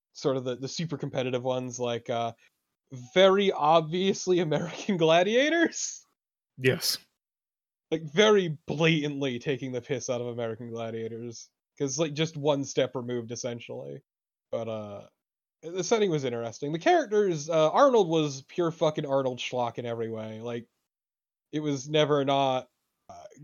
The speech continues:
Speaker 1: goofy action hero spitting out one-liners. Even when the mood isn't fitting,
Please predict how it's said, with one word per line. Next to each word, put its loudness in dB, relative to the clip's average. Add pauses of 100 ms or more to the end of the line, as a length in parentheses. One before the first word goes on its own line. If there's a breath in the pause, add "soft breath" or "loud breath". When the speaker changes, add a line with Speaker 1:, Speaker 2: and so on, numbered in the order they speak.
Speaker 1:
goofy -6
action -4
hero 0
spitting -4
out -2
one-liners. -6 (440)
Even 0
when 6
the 4
mood 2
isn't -2
fitting, 0